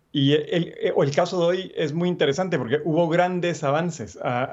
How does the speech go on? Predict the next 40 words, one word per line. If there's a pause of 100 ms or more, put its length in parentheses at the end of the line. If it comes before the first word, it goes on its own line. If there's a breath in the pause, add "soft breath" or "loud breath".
a
este
Estado
corrupto
se
le
empieza (100)
a
desmoronar, (520 loud breath)
eh,
el, (180)
este
caso
con,
en
contra
de
mi
padre. (520 loud breath)
Y
lo
que
ves
es
que,
por,
por
un
lado,
algo
que
es
de
verdaderamente
excelente
y
muy
celebrado
es
que